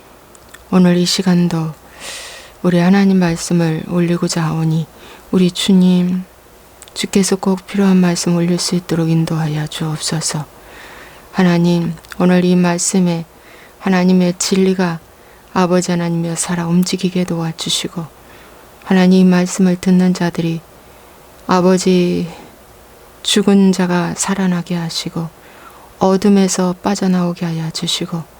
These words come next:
하나님 아버지 주님을 잃어버린 자가 찾게 하여 주시고 깨어나게 도와주시옵소서.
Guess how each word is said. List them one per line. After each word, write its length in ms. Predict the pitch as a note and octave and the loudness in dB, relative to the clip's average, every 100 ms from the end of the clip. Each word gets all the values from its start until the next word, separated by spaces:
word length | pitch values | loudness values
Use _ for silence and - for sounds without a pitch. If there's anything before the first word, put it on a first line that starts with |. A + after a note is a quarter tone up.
| - - - - - - - - | -20 -20 -20 -20 -20 -20 -20 -20
하나님 460 | - F#3+ F#3+ F#3+ F#3+ | -2 2 6 6 6
아버지 880 | F3+ F3+ F3+ - F3+ F3+ F3 F3 F#3 - - - - - - - - | 2 0 -2 -2 0 0 0 -2 -6 -10 -20 -20 -20 -20 -20 -20 -14
주님을 460 | - - G3+ G3+ G3 | -2 2 4 6 4
잃어버린 560 | G3 F#3+ F#3+ F#3 F#3 F3+ | 4 4 4 4 2 2
자가 220 | F3 F3+ | 0 -4
찾게 360 | - G3+ - | -6 -10 -6
하여 280 | G3 F3 F3 | -2 -2 -4
주시고 580 | E3+ F3 - D#3+ D#3+ D#3+ - - - - - - - - - - | -6 -6 -6 -6 -6 -8 -10 -20 -20 -20 -20 -20 -20 -20 -8 0
깨어나게 560 | G#3+ G3+ G3 F#3 F#3+ | 4 6 4 4 2
도와주시옵소서. 1200 | F#3 F3+ E3+ - E3+ - E3 D#3+ - E3 - E3 | 0 0 -2 -4 -6 -4 -4 -4 -6 -6 -6 -6